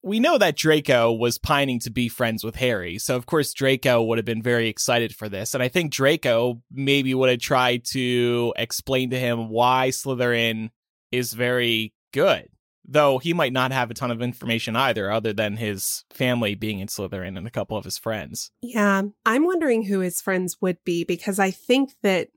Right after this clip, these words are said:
Speaker 2: at this stage in the story, unless Draco was just differently characterized, which is totally possible. I mean,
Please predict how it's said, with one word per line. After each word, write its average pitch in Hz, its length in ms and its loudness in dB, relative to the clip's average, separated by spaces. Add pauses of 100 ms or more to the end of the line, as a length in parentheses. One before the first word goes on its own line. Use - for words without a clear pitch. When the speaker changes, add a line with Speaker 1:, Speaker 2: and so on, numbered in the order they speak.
(400)
Speaker 2:
at 202 220 0
this 196 180 2
stage 185 360 2
in 185 120 2
the 175 80 0
story, 196 720 0
unless 214 680 0 (380)
Draco 196 480 2
was 180 260 -2
just - 380 -4 (580)
differently 190 480 4
characterized, 165 880 -2
which 185 140 0
is 185 140 -2
totally 262 400 2
possible. 175 840 -2
I 190 80 -2
mean, 180 320 2